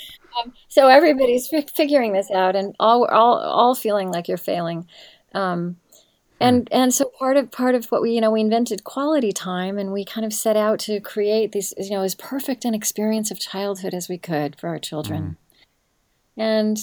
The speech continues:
Speaker 1: in fact, that doesn't necessarily make them for great people to take, to go out and <laughs> do what it is.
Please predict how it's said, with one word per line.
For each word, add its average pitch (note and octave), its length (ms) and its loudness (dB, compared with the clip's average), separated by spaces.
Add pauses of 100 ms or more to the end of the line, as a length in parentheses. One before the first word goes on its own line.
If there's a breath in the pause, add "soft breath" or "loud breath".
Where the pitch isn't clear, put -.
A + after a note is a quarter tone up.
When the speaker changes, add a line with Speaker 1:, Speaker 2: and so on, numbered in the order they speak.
(120)
Speaker 1:
in B3+ 140 2
fact, A#3 500 -4
that G#3+ 180 -2
doesn't G#3 300 -4
necessarily F#3+ 580 -6
make F3 280 -8
them E3 300 -8 (760)
for - 180 -4
great A3+ 340 -2
people G#3 500 0
to B3 120 0
take, B3 240 2
to A#3+ 140 6
go D#4 100 8
out E4 180 4
and D#3 100 2 (100)
<laughs> - 580 -12
do B3 120 -4
what B3 140 4
it A3+ 40 6
is. G#3 360 4